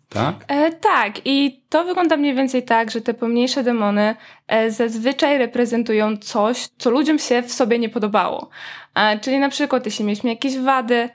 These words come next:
Speaker 2: no to były one spowodowane przez to, że gdzieś wokół nas występowały te demony, które, e, symbolizowały właśnie te wady.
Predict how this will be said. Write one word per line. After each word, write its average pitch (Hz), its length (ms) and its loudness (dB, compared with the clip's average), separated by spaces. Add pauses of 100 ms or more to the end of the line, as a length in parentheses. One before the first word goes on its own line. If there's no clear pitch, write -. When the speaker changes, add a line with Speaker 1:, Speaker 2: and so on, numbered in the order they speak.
(160)
Speaker 2:
no 247 60 -6
to - 140 0
były 247 180 2
one 254 200 0
spowodowane 202 600 -4
przez 226 300 -2
to, 285 220 2
że 220 280 2
gdzieś 220 360 -2
wokół 214 260 -8
nas 226 420 0 (320)
występowały 233 680 0
te 247 180 0
demony, 240 560 2
które, 330 260 -2
e, 294 580 0
symbolizowały 262 840 0
właśnie 220 320 -2
te 208 140 -2
wady. 208 360 -2